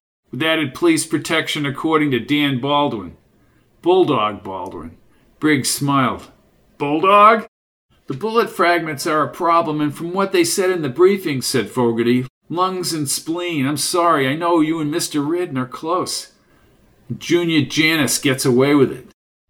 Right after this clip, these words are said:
"Don't be so sure of that," said Briggs. "Camden Bay police may have witnesses. If it leads back to Janis, they've assured Chief Bulldog, I mean Baldwin, that they'll prosecute."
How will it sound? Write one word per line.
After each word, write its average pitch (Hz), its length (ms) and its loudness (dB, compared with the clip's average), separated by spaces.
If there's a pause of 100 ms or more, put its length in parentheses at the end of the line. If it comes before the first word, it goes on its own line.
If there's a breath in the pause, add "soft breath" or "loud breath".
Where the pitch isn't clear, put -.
"Don't 139 200 -6
be 160 100 2
so 170 220 0
sure 170 400 2
of 117 80 -2
that," 104 320 -4
said 113 280 -6
Briggs. 117 520 -4 (260 soft breath)
"Camden 170 380 -2
Bay 160 200 2
police 165 400 2
may 156 180 -2
have 135 240 -2
witnesses. 127 760 -8 (580)
If - 160 -6
it 151 140 -4
leads 190 240 4
back 170 280 4
to 151 80 -2
Janis, 151 540 -2
they've 175 200 2
assured 175 500 2
Chief 175 340 -4
Bulldog, 156 540 0 (200)
I 151 240 -4
mean 147 460 -2
Baldwin, 143 640 0
that 135 160 -4
they'll 143 220 -2
prosecute." 135 840 -2